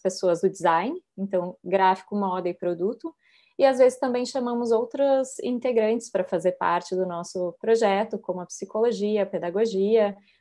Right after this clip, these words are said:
nutrição, então várias outras áreas muitas vezes nos ajudam a fortalecer essas estruturas. Então, né,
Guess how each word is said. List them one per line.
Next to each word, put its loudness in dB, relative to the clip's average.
nutrição, 2
então -2
várias 2
outras -2
áreas 0
muitas -4
vezes 0
nos -2
ajudam 0
a -2
fortalecer -4
essas 0
estruturas. -6
Então, 0
né, 0